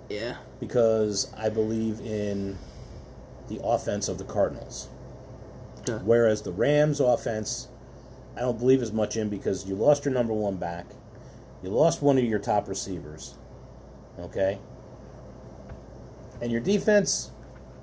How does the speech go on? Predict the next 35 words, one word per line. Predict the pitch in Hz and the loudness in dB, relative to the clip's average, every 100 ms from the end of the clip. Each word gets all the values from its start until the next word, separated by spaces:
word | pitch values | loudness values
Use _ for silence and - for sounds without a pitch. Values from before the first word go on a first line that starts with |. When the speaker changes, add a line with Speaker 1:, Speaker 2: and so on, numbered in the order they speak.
| - - | -12 0
Speaker 2:
you | |
lost | 151 156 143 | 4 6 4
some | 143 | 0
people | 143 131 131 | 0 0 -2
in | 120 | -2
your | |
defense | 113 120 107 101 - | -4 -4 -4 -6 -8
too. | - - - - - - - - - - | -10 -12 -14 -16 -16 -18 -18 -16 -16 -12
So, | - 117 110 - - - - - - - - - - | 2 6 6 2 -4 -16 -16 -16 -16 -16 -16 -16 -10
I | - | -2
like | 127 143 143 | 6 6 6
the | |
Cardinals | - 127 120 107 104 95 - 107 | -4 2 2 2 -2 -2 -4 -2
more | 113 113 | 2 4
than | 113 | 4
I | |
like | 104 101 95 | 4 2 2
the | |
Rams | 101 107 110 104 | 0 2 2 0
there, | 110 104 | 2 2
so | 98 117 | 2 2
I'm | 113 | 4
gonna | 113 | 2
say | - 101 | 2 0
the | 98 | -2
Cardinals | - 117 110 98 | 2 4 4 -2
will | 95 | 0
be | 92 | -4
third | 92 104 95 90 | 0 0 2 0
and | 82 | -4
the | 87 | -4
Rams | 87 82 80 | -4 -6 -8
will | 73 | -10
be | 76 | -10
fourth. | - 57 - | -10 -12 -12